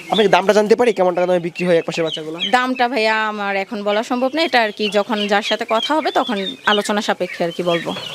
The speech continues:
Speaker 1: আলোচনা সাপেক্ষে?
Speaker 2: জি ভাইয়া।
Speaker 1: আচ্ছা, আহ, ওই পাশে দেখতে পাচ্ছি, আহ, বিভিন্ন ধরনের বাচ্চা রয়েছে, এগুলা কিসের বাচ্চা?
Speaker 2: ওগুলো ভাইয়া চীনা হাঁসের বাচ্চা।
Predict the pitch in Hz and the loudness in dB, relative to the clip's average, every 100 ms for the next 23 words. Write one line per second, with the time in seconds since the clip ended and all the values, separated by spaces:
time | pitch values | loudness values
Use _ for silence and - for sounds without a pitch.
0 | - 160 160 147 151 131 - 117 190 202 | 0 2 2 2 2 2 -2 -4 0 2
1 | 190 175 - - - 120 120 120 120 - | 0 -2 -2 0 2 0 0 0 0 0
2 | 113 107 101 101 - - - - 185 233 | 0 -4 -2 -2 -2 0 2 6 6 4
3 | 226 208 208 226 220 - 226 190 - - | 2 0 2 2 2 -4 -6 -6 -10 -8
4 | - 156 156 185 196 196 196 165 170 - | 0 2 2 2 4 4 2 4 2 2
5 | 160 156 139 240 - 180 190 202 190 - | 2 2 2 0 0 2 4 4 4 0
6 | 196 190 135 120 - - - - - - | -6 -4 -2 -4 -12 -18 -20 -20 -10 -2
7 | 233 262 269 285 262 262 277 294 - 190 | 4 4 4 0 -2 -2 -2 -4 -6 -6
8 | 170 - 175 | -6 -8 -8